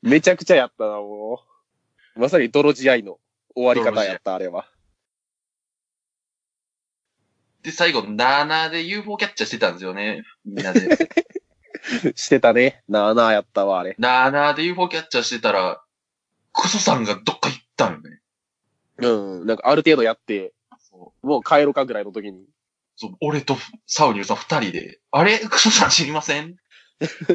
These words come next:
Speaker 2: ユーフォーキャッチャーの
Speaker 1: こっちにもおらんな。
Speaker 2: 島をずっと見てたのに、どこにもおらん。
Speaker 1: おらんかったな。
Speaker 2: <laughs> どの通りにもおらんかってん。
Speaker 1: <laughs> 全通り探したのに。
Speaker 2: そう。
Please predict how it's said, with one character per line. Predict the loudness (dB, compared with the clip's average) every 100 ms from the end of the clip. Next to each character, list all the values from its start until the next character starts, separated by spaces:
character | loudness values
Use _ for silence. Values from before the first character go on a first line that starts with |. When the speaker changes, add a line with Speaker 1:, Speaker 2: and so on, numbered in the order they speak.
| 0 -12 _ -18 -4
Speaker 2:
ユ | 6
ー | 6
フ | 6
ォ |
ー |
キ | 4
ャ | 0
ッ |
チ | 2 2
ャ |
ー |
の | 2
Speaker 1:
こ |
っ |
ち | 2
に |
も | 0
お | 2
ら | 0
ん | 0
な。 | -4 -4 _ _ _ _
Speaker 2:
島 | 0 0 2 2
を | 2 -2 -10 -12
ず | -12 -12
っ |
と | -6 -6
見 | -6
て | -8 -8
た | -6 -8
の | -8 -14
に、 | -14 -16 -16 -2
ど | 2
こ | 6
に | 6
も | 6
お | 4
ら | 4
ん。 | -2 -18 _ _ _ _ _ _ -8
Speaker 1:
お | -4
ら | 2 2
ん |
か | 2
っ | -2
た | -2
な。 | -4 -8 _ _ _ -6 -4 -6 -10
Speaker 2:
<laughs> | -12 -12 -6 -6 -4 -6 -2
ど | 2 4
の | 4
通 | 6 6 6
り | 4
に | 2
も | 4
お | 4
ら | 2
ん |
か | -4
っ | -10
て | -20
ん。 | -20 -12 -2 -2 0
Speaker 1:
<laughs> | -2 -2 -10 -6 -8 0
全 | 2 2 4
通 | 4
り | 4
探 | 0 -2
し | -2
た | -4
の |
に。 | -4
Speaker 2:
そ |
う。 | -18